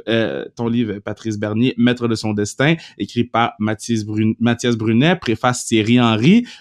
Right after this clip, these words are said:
Euh, c'était comment le processus de tout mettre ton destin dans un livre ? <laughs>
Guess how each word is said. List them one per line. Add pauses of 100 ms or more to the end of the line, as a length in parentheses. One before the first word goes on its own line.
(140)
Euh, (380)
c'était
comment (100)
le
processus (320)
de
tout
mettre
ton
destin
dans
un
livre ?
<laughs>